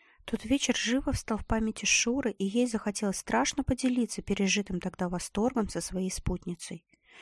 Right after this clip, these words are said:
И как бы в ответ на это желание маленькая спящая красавица открыла внезапно большие, синие, похожие на васильки глаза,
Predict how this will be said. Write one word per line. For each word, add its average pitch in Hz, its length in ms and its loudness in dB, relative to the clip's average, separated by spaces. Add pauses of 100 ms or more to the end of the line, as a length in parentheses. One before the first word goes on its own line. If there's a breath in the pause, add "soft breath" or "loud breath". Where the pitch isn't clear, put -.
(180 loud breath)
И 196 80 2
как 202 160 4
бы 196 120 4
в 190 60 4
ответ 196 300 0
на 175 220 0
это - 140 -2
желание 190 580 0
маленькая 196 460 0
спящая - 420 -2
красавица 254 640 -2
открыла 254 400 2
внезапно 214 500 2
большие, 208 640 2
синие, 233 500 2
похожие 202 480 -2
на 208 100 2
васильки 196 400 -4
глаза, 196 520 -2